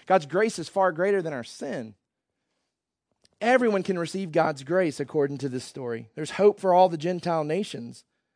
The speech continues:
So you have this big picture nations being saved and, and women like Tamar who don't know Yahweh and being introduced to Yahweh and being grafted in. But it also,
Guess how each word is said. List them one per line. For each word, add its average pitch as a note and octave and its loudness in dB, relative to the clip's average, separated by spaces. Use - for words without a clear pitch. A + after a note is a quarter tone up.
So A#3 0
you G#3 8
have G3+ 10
this F3+ 4
big G3 10
picture F#3+ 4
nations D#3+ 2
being D3 0
saved C#3+ 0
and, C3+ 0
and C3+ -6
women F3+ 2
like D3+ -2
Tamar E3+ 0
who D3 -4
don't F3 2
know C#3 0
Yahweh B2 0
and C#3+ -2
being D3 -2
introduced D#3 0
to D3+ -6
Yahweh B2 -2
and C#3+ -4
being C3+ -6
grafted D3+ -2
in. D3 -4
But G#3+ 8
it G#3 10
also, G#3+ 8